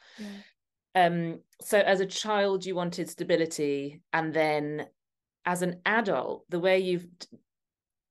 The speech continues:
Speaker 2: described having itchy feet.
Speaker 1: Yeah.
Speaker 2: Did, did you lose that sense of wanting one stable base as you grew
Speaker 1: Yeah.
Speaker 2: older?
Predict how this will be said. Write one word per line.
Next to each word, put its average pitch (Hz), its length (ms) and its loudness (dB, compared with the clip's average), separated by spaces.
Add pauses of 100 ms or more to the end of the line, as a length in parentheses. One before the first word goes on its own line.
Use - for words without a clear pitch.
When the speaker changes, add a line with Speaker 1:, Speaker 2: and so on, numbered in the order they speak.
Speaker 2:
described 170 440 0
having 170 240 -6
itchy - 320 -4
feet. - 580 -6 (480)
Speaker 1:
Yeah. 226 440 -10 (500)
Speaker 2:
Did, 214 260 0 (520)
did 220 280 0
you 208 300 0
lose 208 520 2
that - 420 -2
sense - 760 -4
of 160 220 -6
wanting 170 560 -2 (120)
one 156 420 -2
stable 151 640 -2
base 143 600 -6 (340)
as 151 120 -4
you 147 120 -8
grew 151 80 -4
Speaker 1:
Yeah. 156 80 -2
Speaker 2:
older? - 120 -8